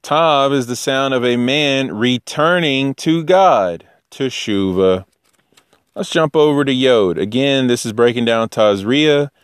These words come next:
We took the Ayin Zayin Resh and we said, "Help. Help us do what? Help us Yod Tav this thing." Take our hand and put it to the Tav,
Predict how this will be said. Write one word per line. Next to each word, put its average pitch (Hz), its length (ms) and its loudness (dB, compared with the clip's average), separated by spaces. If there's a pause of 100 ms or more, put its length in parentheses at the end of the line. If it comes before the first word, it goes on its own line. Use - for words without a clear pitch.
(440)
We 110 120 -2
took 135 360 0
the 117 180 0
Ayin 127 440 0
Zayin 107 520 -2
Resh 139 680 0
and 107 140 -6
we 107 120 -4
said, 107 280 0
"Help. 135 400 2 (560)
Help 131 220 0
us 123 200 -2
do 113 180 -2
what? 127 320 0
Help 127 260 -2
us 127 220 -2
Yod 110 420 0
Tav 113 520 2
this 87 240 -4
thing." 80 480 -6 (720)
Take - 240 0
our 107 180 4
hand 113 400 -2
and 98 100 -2
put 113 160 -2
it 107 120 -4
to 101 100 -6
the 90 140 -10
Tav, 98 680 0